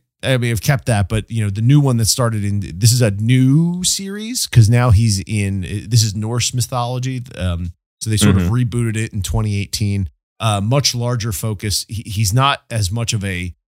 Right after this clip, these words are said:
Speaker 1: testosterone-induced rage machine. You know, he's, he had a wife. This is the start of the game in twenty eighteen. He had a wife. The wife died, he has a son, and they're going to, um, spread her ashes. That's the opening of the, of the
Speaker 2: Mm-hmm.
Speaker 1: twenty eighteen version. And so there's this much bigger focus on his,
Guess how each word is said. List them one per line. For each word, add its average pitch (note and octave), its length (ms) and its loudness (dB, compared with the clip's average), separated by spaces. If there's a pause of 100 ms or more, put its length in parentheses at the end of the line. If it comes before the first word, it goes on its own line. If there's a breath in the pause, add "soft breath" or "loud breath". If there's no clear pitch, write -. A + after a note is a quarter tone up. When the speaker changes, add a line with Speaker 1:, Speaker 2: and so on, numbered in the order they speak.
(160)
Speaker 1:
testosterone-induced A2 1120 0
rage F#2 400 -2
machine. G#2+ 540 0
You - 140 -10
know, F2 100 -2
he's, F#2+ 320 -4
he F#2 220 -6
had E2 360 -4 (260)
a F2 120 -4
wife. A2 420 4
This G2+ 160 0
is G#2+ 100 -6
the F#2+ 60 -10
start G2+ 280 -4
of E2+ 60 -8
the F2 80 -8
game F2+ 240 -6
in E2 60 -4
twenty D#2+ 240 0
eighteen. D2 220 -8
He D#2 80 -6
had D2+ 100 -6
a - 40 -6
wife. C3 340 2
The G2 80 -6
wife D2+ 180 -6
died, A#2+ 480 0 (400)
he B2 140 4
has G2+ 160 2
a F2 40 -4
son, C3 540 2 (440)
and A2+ 400 2
they're G#2+ 240 -4
going G#2+ 380 -2
to, G2+ 480 -2
um, E2+ 460 -4 (120)
spread F#2+ 340 0
her F#2 140 -4
ashes. E2 420 -8
That's F2+ 240 -4
the D#2+ 220 -8
opening D#2+ 400 -6
of D2+ 140 -8
the, D#2+ 200 -6
of D#2 100 -6
the D#2+ 80 -4
Speaker 2:
Mm-hmm. F#2+ 220 8
Speaker 1:
twenty D2+ 140 0
eighteen F2 220 -4
version. D#2 280 -10
And F#2+ 160 -6
so A2+ 120 -4
there's G2 180 -6
this G2+ 120 -8
much D3+ 460 0
bigger A#2+ 200 -6
focus G2+ 340 -8
on F2+ 100 -6
his, F2+ 260 -8